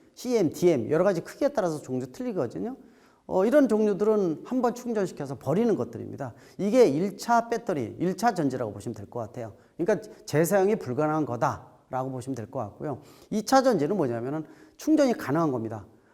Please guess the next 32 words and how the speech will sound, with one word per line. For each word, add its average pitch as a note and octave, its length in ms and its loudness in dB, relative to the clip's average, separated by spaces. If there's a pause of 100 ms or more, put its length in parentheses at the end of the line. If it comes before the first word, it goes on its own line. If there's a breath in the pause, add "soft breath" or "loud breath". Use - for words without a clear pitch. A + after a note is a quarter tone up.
한번 A#3+ 280 0
충전시켜 G#3+ 480 0
쓰고 C4 400 -2
또 C#4+ 160 0
충전시켜 A3+ 540 -2
쓰고, C#3 520 -6
물론 A3+ 260 6
이게 F3+ 300 4
충전 B3+ 440 0
효율이 G3+ 640 -2 (160 loud breath)
오래 A#3 400 8
쓰면 A#3+ 360 0
쓸수록, A3 440 -4
횟수가 B3 320 0
늘어나면 G#3+ 500 4
늘어날수록 F3+ 800 0 (140)
충전 C#4 360 4
효율이 G#3 280 0
떨어져요. C#3 480 -2 (540)
그래서 A3 220 0
전기차도 A3+ 440 2
마찬가지인 D#3 540 0
거죠. A#2+ 480 -4 (440 loud breath)
이거 G#3 160 0
그래서 A3+ 320 4
전기차에 A#3 460 2
들어가는 F#3 260 4
게 F3+ 60 0
바로 C#3+ 200 0
이 F3 140 -2
차 F3 200 -4
전지입니다. G2+ 560 -10